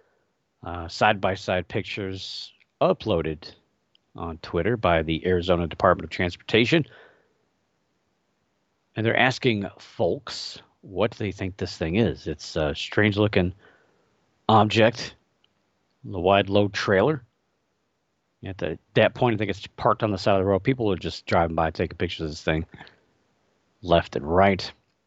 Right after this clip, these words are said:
Uh, K P N X, which is Channel twelve, uh, an affiliate of, uh, N B C out of Mesa, Arizona, states the object,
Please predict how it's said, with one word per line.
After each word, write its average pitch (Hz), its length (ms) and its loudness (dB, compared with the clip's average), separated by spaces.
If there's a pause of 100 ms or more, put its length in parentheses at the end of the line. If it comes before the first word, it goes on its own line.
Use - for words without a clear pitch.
(1040)
Uh, 98 180 2
K 147 220 6
P 147 340 2
N 127 160 2
X, - 460 -4 (160)
which 117 220 -12
is 117 120 -8
Channel 113 340 -4
twelve, 110 520 2 (1080)
uh, 104 440 2
an - 160 0
affiliate 160 680 4
of, 107 460 2
uh, 92 240 2
N 135 160 4
B 110 160 0
C 127 320 -4
out 92 160 2
of 85 120 -10
Mesa, 110 400 0
Arizona, 101 600 0
states 123 400 2
the 98 240 0 (560)
object, 151 640 0